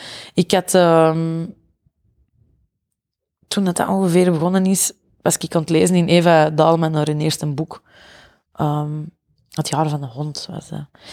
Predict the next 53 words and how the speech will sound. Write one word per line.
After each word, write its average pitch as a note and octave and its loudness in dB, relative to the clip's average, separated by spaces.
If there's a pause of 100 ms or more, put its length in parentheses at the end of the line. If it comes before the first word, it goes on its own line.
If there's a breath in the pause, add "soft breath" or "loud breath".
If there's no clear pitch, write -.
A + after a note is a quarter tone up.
Ik - -20
ben F3 6
zelf D#3 6
ook D#3 0 (260)
vaak C#3 0
een C#3+ 0
maand C#3 2
alleen C#3 4
naar C3+ -4
Azië D3 2
gegaan C#3+ 2
voor C3 -2
rond C3+ -2
te - -16
trekken - -4
en C3+ -6 (260)
beetje - -2
aan C#3 -2
het - -14
na B2+ -4
te - -12
denken. A3 0 (560 loud breath)
En F3+ 0
dat F3 0
was, E3+ -2
dat E3 0
was D#3+ 0
kei A3+ -2
raar, A3 2
want F#3 4
die F#3 -4
had - -4
zo - -6
precies - -6
juist F3 2
dezelfde D3+ 4
reis D3+ 4
als D#3 0
mij D3+ 0
gedaan. C3 -6 (540 soft breath)
Maar E3 4
zo, D#3 4 (380 soft breath)
ook F3+ -2
hoe G#3+ 2
dat G#3 0
hij - -8
dat - 0
beschreef - 0
en F#3 4
weet E3 0
ik E3 -4
veel C#3+ -2
wat. G3 -2